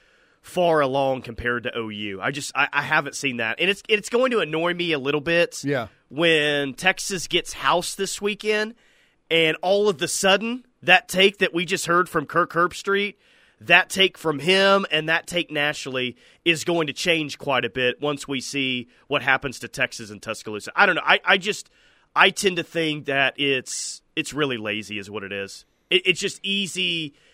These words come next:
Speaker 1: to say that based upon what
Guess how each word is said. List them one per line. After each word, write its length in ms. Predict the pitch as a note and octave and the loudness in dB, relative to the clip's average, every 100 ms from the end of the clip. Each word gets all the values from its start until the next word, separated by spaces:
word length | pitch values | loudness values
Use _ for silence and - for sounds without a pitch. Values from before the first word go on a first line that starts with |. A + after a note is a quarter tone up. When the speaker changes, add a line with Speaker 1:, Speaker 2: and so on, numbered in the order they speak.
| - | -12
Speaker 1:
to 120 | D#3+ | -10
say 380 | - - F3+ F3+ | -6 0 2 4
that 380 | D#3+ D3+ C#3+ - | 4 4 4 4
based 320 | D#3+ D#3+ - | 0 0 -2
upon 680 | D3+ - C#3+ C#3 C3+ C3 A#2+ _ _ _ | -6 -2 0 2 0 -2 -6 _ _ _
what 280 | A#2 C#3+ D#3+ | -6 -2 0